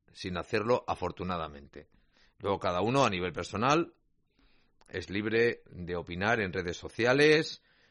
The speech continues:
en en los bares, restaurantes, eh, o donde le apetezca. Pero aquí hemos intentado, aunque sé que en alguna ocasión, lo he de reconocer, eh, la situación era difícil,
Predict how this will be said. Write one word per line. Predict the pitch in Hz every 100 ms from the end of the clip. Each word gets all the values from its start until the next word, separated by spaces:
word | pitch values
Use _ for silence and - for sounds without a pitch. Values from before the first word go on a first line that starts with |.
| _ -
en | 82 82 85 80 87 _ _ _ _ _ _
en | 101 92
los | 87
bares, | 87 127 139 143
restaurantes, | 110 90 85 90 123 123 143 143 143 - -
eh, | 90 87 85
o | -
donde | 104 101
le | 98
apetezca. | 90 90 95 - - - _ _ _ _ - - - - _ _ _ _ _ -
Pero | 85
aquí | 80 98
hemos | 104
intentado, | 101 92 95 95 110 123 127 _ _ _ _ _ _ _ _ -
aunque | 90 85
sé | 95
que | 82 92
en |
alguna | 85 85 92
ocasión, | 90 98 120 120 127 135 _ _ _ _ _ - - _ -
lo | 98
he |
de | 95
reconocer, | 92 92 92 92 113 127 - _
eh, | 87 85 78
la | 78 82
situación | 82 82 98 90
era | 92
difícil, | 87 - 120 - 135 151